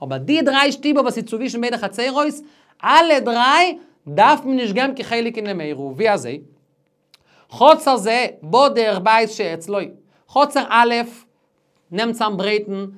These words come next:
ביי אלע בני החצר זיינע. און ער גייט דא ריין, ביי דער ערשטער שטוב, וואס זיי נאנט צו אים. און ער גייט דא ריין דורך דעם צו דעם מיטלדיקער שטוב, ווען נויסן, עירובו, ביי בית שבאמצע. דארט לייגט ער דעם עירוב, וואס ער צוזאמענגעקליבן.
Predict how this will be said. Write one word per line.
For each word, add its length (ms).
ביי 280
אלע 240
בני 160
החצר 400
זיינע. 280
און 120
ער 60
גייט 200
דא 80
ריין, 340
ביי 80
דער 140
ערשטער 220
שטוב, 180
וואס 120
זיי 100
נאנט 220
צו 100
אים. 100
און 120
ער 60
גייט 200
דא 60
ריין 200
דורך 220
דעם 240
צו 120
דעם 180
מיטלדיקער 480
שטוב, 280
ווען 120
נויסן, 480
עירובו, 420
ביי 100
בית 240
שבאמצע. 500
דארט 220
לייגט 260
ער 60
דעם 140
עירוב, 160
וואס 100
ער 60
צוזאמענגעקליבן. 520